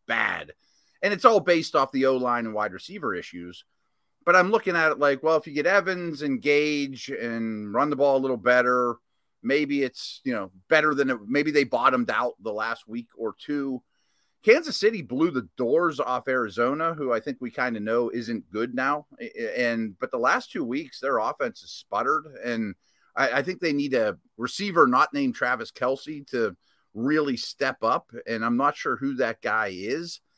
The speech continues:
Um, but I think the Chiefs are in a better spot than the Bucs. But I do think the Bucs have the best defense in the league right now.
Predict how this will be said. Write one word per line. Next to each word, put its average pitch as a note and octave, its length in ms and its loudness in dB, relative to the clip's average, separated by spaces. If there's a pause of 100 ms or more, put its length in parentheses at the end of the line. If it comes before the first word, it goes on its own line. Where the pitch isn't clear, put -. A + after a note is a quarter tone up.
(320)
Um, C3 580 2 (440)
but D#3 240 2 (220)
I D#3 80 0
think G3+ 180 -8
the E3+ 80 -16
Chiefs C#3+ 340 -8
are B2+ 60 2
in A#2 80 0
a G#2+ 40 -4
better G2 280 -2
spot G2+ 400 -4
than F#2+ 140 -8
the E2 80 -8
Bucs. - 460 -6 (140)
But D3 120 2
I F3 60 4
do E4 180 -2
think D#4 160 -4
the E4+ 60 0
Bucs A#3+ 260 4
have G#3 120 0
the E3+ 80 0
best - 360 -2
defense B2+ 400 -6
in A2+ 80 -4
the G#2+ 40 -6
league G2 240 -8
right D2+ 220 -10
now. C3 140 -14